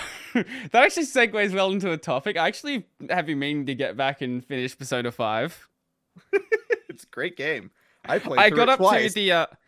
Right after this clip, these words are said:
Speaker 1: uh, I got up to the, what were they called? The, the, the, what, what were the dungeons called in that game? Castles, palaces?
Speaker 2: Palaces?
Speaker 1: What?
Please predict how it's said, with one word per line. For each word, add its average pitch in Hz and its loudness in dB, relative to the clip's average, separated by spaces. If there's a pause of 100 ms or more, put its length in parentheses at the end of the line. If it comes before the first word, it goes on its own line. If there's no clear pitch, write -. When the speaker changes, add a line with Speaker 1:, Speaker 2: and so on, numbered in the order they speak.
(640)
Speaker 1:
uh, 180 -2
I 196 0
got 220 -2
up 277 0
to 220 -4
the, 175 -2
what 190 -6
were 277 -2
they 269 0
called? 254 -4
The, 214 -2
the, 196 -4 (800)
the, 185 2 (180)
what, 185 -10
what 196 -6
were 233 -6
the 214 -8
dungeons 214 -2
called 208 -4
in 220 -4
that 220 -4
game? 214 -2
Castles, 196 -2
palaces? 196 2 (180)
Speaker 2:
Palaces? 185 -2
Speaker 1:
What? 185 -4